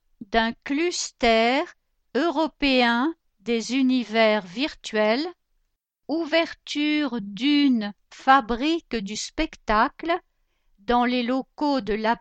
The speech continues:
P H P, Assistance publique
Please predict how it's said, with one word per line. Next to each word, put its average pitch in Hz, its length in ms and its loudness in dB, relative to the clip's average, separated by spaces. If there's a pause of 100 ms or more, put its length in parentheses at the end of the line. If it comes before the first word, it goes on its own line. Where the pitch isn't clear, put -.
P 240 120 0
H 220 360 -2 (140)
P, 240 260 0 (600)
Assistance 269 880 -2
publique 247 720 -4